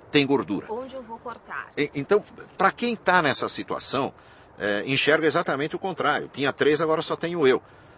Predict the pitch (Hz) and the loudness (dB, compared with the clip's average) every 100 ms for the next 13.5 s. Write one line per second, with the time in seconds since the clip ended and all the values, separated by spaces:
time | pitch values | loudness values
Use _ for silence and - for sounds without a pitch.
0 | - 135 143 165 190 185 180 175 185 190 | -2 -2 2 2 2 0 -4 -4 -2 -2
1 | 131 139 - 90 170 160 135 147 160 160 | 0 -2 -2 -8 -6 -4 -2 0 0 2
2 | 165 180 170 147 208 226 170 170 151 131 | 2 2 -4 -2 -2 0 -4 -4 -4 -2
3 | 135 - 110 151 - 147 - 170 165 180 | 0 0 -2 -4 -6 -12 -6 -4 -4 -6
4 | 147 - 139 127 127 131 131 123 123 - | -6 -4 -2 0 0 -2 -6 -6 -6 -4
5 | 117 113 - - - - - - 127 127 | -4 -6 -8 -20 -20 -20 -20 -12 -10 0
6 | 165 165 - 180 202 175 135 - 147 - | 2 2 0 -4 -2 -4 -4 -6 -6 -4
7 | 113 76 - - - - - - - 113 | -4 -8 -14 -20 -20 -20 -20 -20 -6 -2
8 | 113 113 95 - 107 127 151 151 147 165 | 0 -2 -6 -4 -4 0 0 2 0 0
9 | 165 147 156 156 123 - 131 139 - 117 | 0 -2 -2 -2 -4 -2 -2 -4 -6 -8
10 | 120 - 127 110 110 107 101 98 104 - | -8 -8 -6 -4 -4 -4 -4 -4 -6 -10
11 | 120 143 143 - 143 151 165 156 147 165 | -8 -6 -2 2 4 4 2 2 0 -4
12 | 156 - 160 143 110 92 120 110 117 117 | -8 -6 -4 0 0 -2 -6 -4 -4 -4
13 | 117 - 127 90 71 | -8 -8 -6 -8 -10